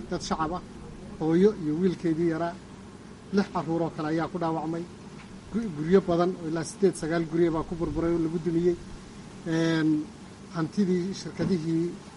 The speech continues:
telecommunication-ka ee Ceel Waaqi area-daasa mar kale haddana,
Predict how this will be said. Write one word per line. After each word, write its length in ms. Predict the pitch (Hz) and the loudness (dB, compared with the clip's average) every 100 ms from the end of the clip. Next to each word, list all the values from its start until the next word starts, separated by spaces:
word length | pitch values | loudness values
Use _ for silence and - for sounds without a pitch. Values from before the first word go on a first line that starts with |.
| - - | -18 -4
telecommunication-ka 840 | 180 160 170 160 190 185 151 139 151 - - - - - - 156 | 0 0 2 2 6 4 4 -2 -2 -4 -4 -4 -2 -4 -6 -6
ee 80 | 156 | 0
Ceel 220 | 185 175 | 4 4
Waaqi 240 | 170 156 170 170 | 4 2 2 4
area-daasa 420 | 170 160 143 160 | 4 2 0 0
mar 180 | 170 185 | 0 0
kale 240 | - 175 | 0 0
haddana, 320 | 143 147 139 | 0 -2 -4